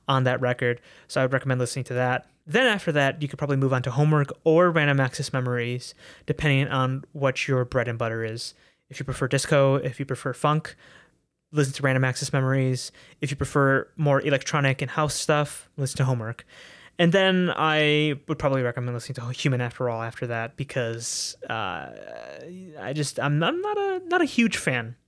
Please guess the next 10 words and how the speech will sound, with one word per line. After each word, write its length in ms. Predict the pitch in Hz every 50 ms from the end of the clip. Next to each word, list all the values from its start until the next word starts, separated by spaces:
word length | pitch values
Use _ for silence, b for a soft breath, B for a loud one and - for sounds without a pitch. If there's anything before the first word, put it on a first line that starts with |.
| _
of 140 | - 151 151
that 180 | 139 147 135 -
record, 400 | 131 123 - - 117 110 117 b b b b b b
but 320 | - 196 190 180 180 - _ -
there 220 | 160 156 156 147
are 200 | 147 143 139 135
still 520 | 135 - - - 139 135 135 131 127 127
some 240 | 127 - - - 135
great 480 | 127 - 139 120 117 135 - - 147 -
moments 520 | 131 117 113 110 110 - - - - b